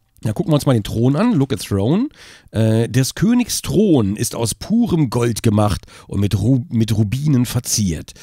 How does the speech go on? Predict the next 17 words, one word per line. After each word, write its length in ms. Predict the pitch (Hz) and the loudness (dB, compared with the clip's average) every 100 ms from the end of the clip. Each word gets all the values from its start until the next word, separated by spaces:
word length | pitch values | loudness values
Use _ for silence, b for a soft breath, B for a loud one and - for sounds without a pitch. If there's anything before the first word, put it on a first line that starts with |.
| B B | B B
Er 160 | - 127 | -4 0
wird 220 | 151 - | 0 0
deiner 320 | 147 151 107 | 2 2 4
sein, 560 | 95 98 104 117 135 - | 2 2 4 4 2 0
wenn 160 | 98 | 0
du 80 | 101 | 0
deine 240 | 101 98 104 | 2 0 -2
Quest, 580 | - 92 92 - - | -2 -2 -2 -4 -6
äh, 220 | - 98 98 | -4 -2 -2
beendest. 720 | 98 101 92 80 - - - _ _ _ | -2 -2 -4 -4 -8 -12 -18 _ _ _
Okay, 380 | 110 - 87 78 | -8 -6 -10 -8
wir 140 | 90 | -2
wollen 120 | 110 | 2
ihn 60 | 131 | 4
natürlich 280 | 113 120 104 | 4 2 0
nicht 120 | 110 | -2
umbringen, 480 | 147 147 104 131 | 0 0 2 2